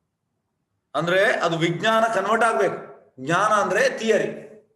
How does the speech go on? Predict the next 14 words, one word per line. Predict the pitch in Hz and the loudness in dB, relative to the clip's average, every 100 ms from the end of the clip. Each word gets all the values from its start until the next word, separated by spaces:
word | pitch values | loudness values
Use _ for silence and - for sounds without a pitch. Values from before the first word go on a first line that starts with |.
| _ _ _ - | _ _ _ -12
ಈಗ | 156 | -8
ನಿಮ್ಗೆ | 165 165 | -6 -2
ಹದಿನೆಂಟು | 165 151 160 160 | 0 0 -2 -2
ದಿವಸದಲ್ಲಿ | 160 151 156 160 - - - - - _ | -2 -2 0 0 0 -4 -8 -14 -20 _
ನಾನು | 131 139 143 147 | -4 -2 -2 -4
ಯಾರು, | 139 123 113 101 92 - - _ _ _ _ _ | -2 0 0 -4 -8 -18 -20 _ _ _ _ _
ನಾನು | 175 180 202 214 | -10 -8 -8 -8
ದೇಹ | 247 262 220 190 | -2 0 2 0
ಅಲ್ಲ, | 175 170 175 | -2 -4 -4
ನಾನು | 180 208 | -4 -6
ಆತ್ಮ, | - 202 170 - 120 - | -2 0 -2 -4 -10 -8
ಇದು | 165 | -6
ನಿಮಗೆ | 165 160 | -6 -6
ಗೊತ್ತಾಗಿದೆ. | 143 139 123 110 98 - _ | -8 -4 -6 -6 -12 -18 _